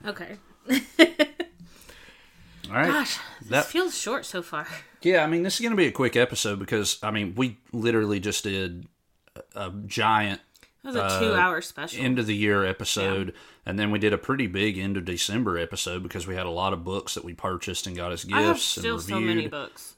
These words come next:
Speaker 2: Yeah, uh, so, like, we've done a lot of stuff for sure.
Speaker 1: Uh, one of my big yearly goals is, 'cause I have about two thousand books,
Speaker 2: Mm-hmm.
Speaker 1: one of my big yearly goals is to redo my bookshelves.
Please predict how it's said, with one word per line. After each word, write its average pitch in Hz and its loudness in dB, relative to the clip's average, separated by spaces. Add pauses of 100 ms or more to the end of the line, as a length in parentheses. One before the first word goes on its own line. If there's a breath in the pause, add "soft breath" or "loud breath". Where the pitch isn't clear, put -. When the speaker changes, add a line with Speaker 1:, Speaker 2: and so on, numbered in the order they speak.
Speaker 2:
Yeah, 110 2
uh, 104 -2
so, - 2
like, 107 2
we've 143 4
done 131 6
a 104 2
lot 90 0
of 85 -2
stuff 85 -4
for - -12
sure. - -2
Speaker 1:
Uh, 233 2
one 262 4
of 330 -2
my 294 2
big 202 -2
yearly 196 -2
goals 170 -10
is, 175 -8 (160)
'cause 190 -14
I 202 -4
have 190 -6
about 175 -8
two - -12
thousand 175 -6
books, 220 -14
Speaker 2:
Mm-hmm. 226 -2
Speaker 1:
one 214 -8
of 214 -2
my 208 -2
big 190 -6
yearly 185 -6
goals 214 -8
is 175 -14
to - -18
redo 180 -6
my 160 -14
bookshelves. - -16